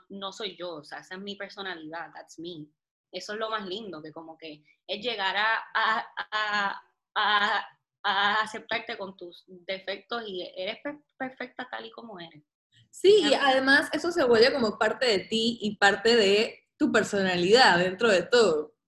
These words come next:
Speaker 2: Tú no
Speaker 1: Ujú.
Speaker 2: sabes cuántas veces yo le escribo a una amiga algo que no es y solamente como que me río de eso. O sea, mis amigas me dicen, "¿De verdad escribiste eso?". Y yo, "No, sorry,
Speaker 1: <laughs>
Speaker 2: me equivoqué".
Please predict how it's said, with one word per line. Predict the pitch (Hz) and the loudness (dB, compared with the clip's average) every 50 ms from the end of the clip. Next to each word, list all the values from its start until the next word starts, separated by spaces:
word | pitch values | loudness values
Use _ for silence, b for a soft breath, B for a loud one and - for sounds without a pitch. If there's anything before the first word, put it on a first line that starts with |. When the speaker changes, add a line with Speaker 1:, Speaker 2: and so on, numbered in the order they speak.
| _ _ _ _ _ _ _ _ _ | _ _ _ _ _ _ _ _ _
Speaker 2:
Tú | 220 220 | -2 0
no | 226 233 233 | 0 0 0
Speaker 1:
Ujú. | |
Speaker 2:
sabes | - 247 247 247 254 277 - - - | 2 4 4 4 4 2 -2 -6 -4
cuántas | - 240 233 226 226 247 247 | -2 0 0 2 0 0 0
veces | 247 240 240 262 254 254 | 0 -2 -2 -2 0 2
yo | 226 | 2
le | 220 240 | 2 2
escribo | 233 - - 240 240 226 226 233 240 | 0 -2 -4 -2 0 4 4 4 4
a | - 185 196 | 2 0 -2
una | 190 185 202 202 | -2 -2 -2 -2
amiga | 214 214 208 202 208 - - | -2 -2 -2 0 -2 0 0
algo | 208 202 208 220 214 | 0 0 0 -2 -4
que | 202 190 | -6 -8
no | 180 175 180 | -8 -8 -8
es | 180 185 190 220 - - | -8 -8 -8 -10 -12 -12
y | |
solamente | - - 175 180 185 196 190 190 196 208 202 | -8 -4 -2 -2 0 0 -2 -2 -2 -4 -4
como | 208 190 170 | -4 -4 -6
que | 170 175 180 | -4 -6 -6
me | 180 170 165 | -6 -6 -4
río | 170 190 202 208 202 | -2 0 2 2 2
de | 175 160 160 180 190 | 2 2 2 0 0
eso. | 190 - 180 180 | -2 -4 -6 -8
O | 185 185 | -6 -6
sea, | 196 196 | -4 -6
mis | 196 175 | -6 -8
amigas | 180 180 190 220 | -6 -4 -2 -2
me | - | -2
dicen, | - 185 175 - _ _ _ | -4 -6 -12 -14 _ _ _
"¿De | 190 196 180 | 0 2 2
verdad | 180 175 196 202 | 4 4 2 0
escribiste | - 240 254 254 262 247 - 262 269 233 | 2 0 0 0 0 0 0 2 2 2
eso?". | 226 - 190 | 2 0 -2
Y | 180 180 | -2 0
yo, | 185 175 | 0 0
"No, | 214 269 311 320 254 - - - - _ | 2 4 4 4 4 2 -4 -10 -18 _
sorry, | - - - 247 269 220 - - - - | -10 -2 0 2 2 2 2 0 -4 -6
Speaker 1:
<laughs> | - - | -10 -14
Speaker 2:
me | - | -14
equivoqué". | - 254 240 233 226 240 262 240 220 - - | -4 0 2 2 4 4 4 4 4 2 -2